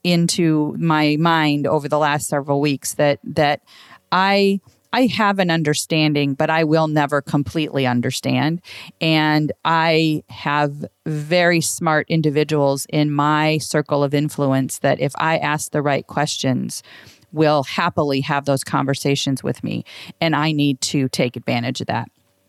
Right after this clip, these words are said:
And I really think we all do. And, and that's not just in today's current situation. That's really in anything, right? If you don't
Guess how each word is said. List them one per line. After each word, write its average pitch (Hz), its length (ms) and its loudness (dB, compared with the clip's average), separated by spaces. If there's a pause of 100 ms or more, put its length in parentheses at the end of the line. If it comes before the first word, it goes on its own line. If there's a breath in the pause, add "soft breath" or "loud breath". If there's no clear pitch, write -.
(300)
And 208 80 4
I 185 60 2
really 180 300 4
think 180 200 0
we 160 140 4
all 147 180 4
do. 143 220 2
And, 160 160 4
and 185 160 4
that's 220 320 0
not 190 180 0
just 190 300 0
in 165 160 4
today's 160 520 2
current 156 440 0
situation. 147 640 0
That's 147 240 0
really 170 260 2
in 127 100 2
anything, 139 520 0
right? 139 260 0
If 156 180 0
you 208 120 2
don't 180 280 2